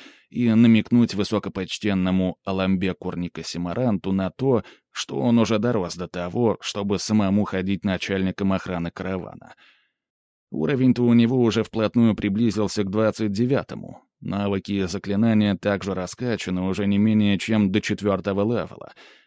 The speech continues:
а кое-какие подняты купленными в магазине уровнями и куда выше, до пятого или даже шестого. Он ведь эти сорок лет времени не терял, старался, качался, даже на арене по молодости появлялся не менее раза в луну.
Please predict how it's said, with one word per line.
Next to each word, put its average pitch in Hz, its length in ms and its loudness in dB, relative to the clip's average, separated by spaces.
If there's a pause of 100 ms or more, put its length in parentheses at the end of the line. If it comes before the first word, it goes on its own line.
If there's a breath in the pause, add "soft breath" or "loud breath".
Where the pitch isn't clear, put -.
а - 200 -14
кое-какие 113 640 0
подняты 113 560 2
купленными 104 560 2
в 87 100 -4
магазине 95 600 0
уровнями 98 580 2
и - 40 0
куда 107 340 0
выше, - 500 -10
до 92 180 -4
пятого 82 640 -4
или 98 220 -6
даже 101 320 0
шестого. - 600 -10 (1000 soft breath)
Он 139 260 -2
ведь 135 220 0
эти 127 200 0
сорок 117 340 0
лет 131 260 2
времени 117 400 4
не 117 180 6
терял, 120 540 -8 (100)
старался, 110 680 -6
качался, - 840 -6 (100)
даже 117 360 -2
на 117 200 6
арене 120 300 4
по 87 160 -4
молодости 92 640 -2
появлялся 95 640 -2
не 92 120 0
менее 92 380 0
раза 87 340 -6
в 80 80 -10
луну. - 400 -8